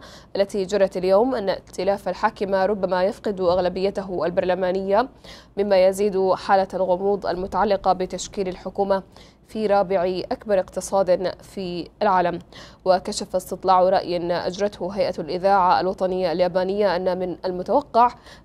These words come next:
أن يفوز الحزب الديمقراطي الحر وشريكه الآخر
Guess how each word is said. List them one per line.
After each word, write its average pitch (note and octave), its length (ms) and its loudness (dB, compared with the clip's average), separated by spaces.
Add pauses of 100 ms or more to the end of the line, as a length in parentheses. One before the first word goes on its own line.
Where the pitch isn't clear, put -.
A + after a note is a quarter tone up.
أن G#3 100 -2
يفوز G3+ 360 2
الحزب G3+ 420 -2
الديمقراطي G3 880 -2
الحر G3+ 340 0
وشريكه G3 760 2
الآخر G3+ 480 0